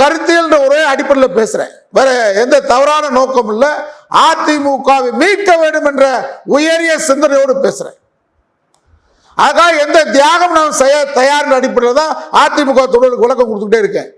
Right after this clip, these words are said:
தொடர்ந்து கொடுப்பேன். பா ஜ க கூட்டணியில எடப்பாடி தலைமை, ஆனா அணி டெபாசிட் எடுக்கிறதுக்கு விட மாட்டேன். உங்க துரோகத்தை தோலெடுத்து காட்டுவேன்,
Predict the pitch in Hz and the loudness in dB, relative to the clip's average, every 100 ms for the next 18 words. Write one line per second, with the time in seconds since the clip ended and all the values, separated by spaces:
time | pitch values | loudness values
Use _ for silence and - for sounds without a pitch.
0 | _ _ _ 240 311 359 359 349 311 311 | _ _ _ 0 2 2 0 0 0 0
1 | 311 254 131 - - _ _ _ _ _ | 0 0 -4 -12 -18 _ _ _ _ _
2 | _ _ _ _ - 170 254 302 311 302 | _ _ _ _ -4 2 2 2 2 2
3 | 294 285 - 294 311 294 277 262 294 285 | 0 0 0 -2 0 2 2 2 0 0
4 | 294 277 233 262 294 302 285 247 - - | 0 0 0 0 0 0 0 -2 -6 -4
5 | - 262 262 247 330 294 277 277 330 330 | -2 0 2 0 0 0 0 2 2 2
6 | 330 320 302 294 302 294 277 302 294 277 | 0 2 2 2 2 2 0 2 -2 -2
7 | 220 143 - _ _ _ _ - 214 233 | -4 -6 -14 _ _ _ _ -2 0 2
8 | 269 320 330 311 302 196 277 320 302 277 | 4 4 4 2 -2 2 2 2 0 -4
9 | - 226 254 233 175 | -2 -2 0 -2 -2